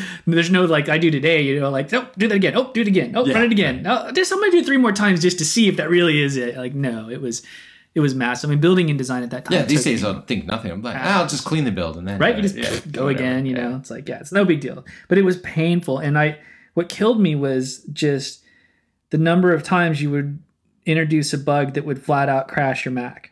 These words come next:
Speaker 1: Like, you know,
Speaker 2: Oh,
Speaker 1: like,
Speaker 2: yeah,
Speaker 1: I mean,
Speaker 2: right,
Speaker 1: that was
Speaker 2: yeah.
Speaker 1: the, that was the killer, right?
Speaker 2: Yeah,
Speaker 1: Like, everything
Speaker 2: totally.
Speaker 1: was acceptable except for that. And so
Speaker 2: Mm.
Speaker 1: it was hard to debug
Speaker 2: Yeah.
Speaker 1: on my Mac, uh, with such a just piggish app, you know, <clears throat>
Speaker 2: Mm.
Speaker 1: took so long to build, so long to run.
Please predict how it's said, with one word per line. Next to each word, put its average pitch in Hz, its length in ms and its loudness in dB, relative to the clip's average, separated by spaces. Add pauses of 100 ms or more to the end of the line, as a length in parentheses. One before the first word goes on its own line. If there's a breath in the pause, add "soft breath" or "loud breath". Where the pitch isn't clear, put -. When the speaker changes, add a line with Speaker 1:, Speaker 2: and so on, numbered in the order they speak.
Speaker 1:
Like, 123 300 -4
you 135 80 -4
know, 123 80 -8
Speaker 2:
Oh, 113 280 -2
Speaker 1:
like, 127 120 -2
Speaker 2:
yeah, 87 180 -8
Speaker 1:
I 147 40 -2
mean, 139 140 -2
Speaker 2:
right, - 40 -2
Speaker 1:
that 165 180 2
was 170 120 2
Speaker 2:
yeah. 147 60 -6
Speaker 1:
the, 160 60 -4 (100)
that 170 140 2
was 165 120 0
the 156 80 -2
killer, 131 360 -6
right? 143 180 0
Speaker 2:
Yeah, 143 100 -14
Speaker 1:
Like, 131 200 -4
everything 233 340 2
Speaker 2:
totally. 262 40 6
Speaker 1:
was 214 160 2
acceptable 180 640 0
except 147 500 -6
for - 200 -8
that. 120 300 -10
And 127 200 -8
so 131 240 -8
Speaker 2:
Mm. - 80 -12 (480 loud breath)
Speaker 1:
it 180 140 4
was 151 200 0
hard 139 500 -2
to 131 60 -14
debug 123 600 -6 (100)
Speaker 2:
Yeah. 120 140 -10
Speaker 1:
on 127 100 -8
my 127 100 -6
Mac, 120 600 -10
uh, 120 320 -10
with 127 160 -10
such 143 320 -2
a 131 180 -12 (540 soft breath)
just - 260 -8
piggish 147 440 -2
app, 120 360 -10
you 139 120 -6
know, 123 240 -12
<clears throat> - 40 -18
Speaker 2:
Mm. 190 220 0
Speaker 1:
took 135 140 -4
so 143 180 -2
long 147 240 2
to 131 60 -4
build, 131 280 -2
so 135 160 -4
long 139 240 -2
to 127 60 -6
run. 123 380 -8